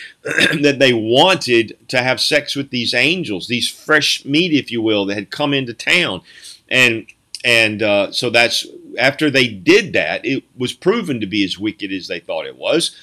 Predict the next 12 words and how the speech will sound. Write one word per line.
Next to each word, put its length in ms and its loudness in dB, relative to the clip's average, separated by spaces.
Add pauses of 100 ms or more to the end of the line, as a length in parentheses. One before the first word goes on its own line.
a 60 -6
city 360 4
of 120 -4
perversion 560 -2
and 120 -6
sexual 440 0
morality. 600 -4 (960)
And 180 2
so 380 2 (380)
God's, 500 0
God, 380 0 (200)
uh, 80 -6